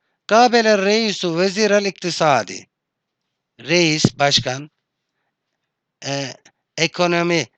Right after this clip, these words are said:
bakanıyla, e, görüştü. Görüştü. Likey yunagişe ma'hul huttate.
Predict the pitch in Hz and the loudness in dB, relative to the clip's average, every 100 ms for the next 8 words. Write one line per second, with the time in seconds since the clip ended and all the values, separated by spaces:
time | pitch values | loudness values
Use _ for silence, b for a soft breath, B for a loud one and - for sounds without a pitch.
0 | _ 135 160 170 170 170 156 170 180 - | _ 0 2 2 2 2 0 -2 -4 -10
1 | _ _ _ _ _ _ _ _ _ _ | _ _ _ _ _ _ _ _ _ _
2 | _ - 143 135 160 151 131 - 104 85 | _ -18 -12 -6 -2 0 2 2 0 -10
3 | _ _ _ _ _ _ - 127 120 104 | _ _ _ _ _ _ -12 -8 -6 -6
4 | - 87 _ _ _ _ _ - 156 220 | -8 -10 _ _ _ _ _ -14 -4 -4
5 | 185 240 269 254 - 170 190 214 214 175 | 2 6 6 4 -2 0 4 6 4 2
6 | 170 151 151 190 202 190 208 233 - 196 | 0 0 2 6 8 8 4 -2 -4 -6
7 | - 135 - 95 - | 0 0 0 -4 -4